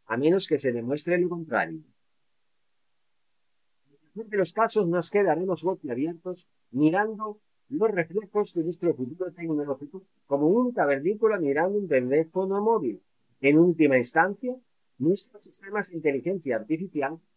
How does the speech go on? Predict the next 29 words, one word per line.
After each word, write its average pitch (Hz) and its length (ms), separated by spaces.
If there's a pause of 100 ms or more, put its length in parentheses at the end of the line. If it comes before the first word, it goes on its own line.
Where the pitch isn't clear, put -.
(100)
podrían 127 380
imitar 196 300 (160)
a 160 80
los 165 180
de 180 80
los 170 160
extraterrestres 185 1000 (160)
y 151 100
permitir 170 520
un 226 100
salto 196 380
cuántico 175 440
en 180 60
nuestras 131 300
capacidades. 110 640 (440)
¿Será 135 340
la 196 100
versión 175 540
A 143 180
I 147 640
del 127 160
juego 147 280
de 131 100
imitación 131 680
I 135 380
Human 143 580 (460)
de 117 280
Alan 143 280
Turing? 269 440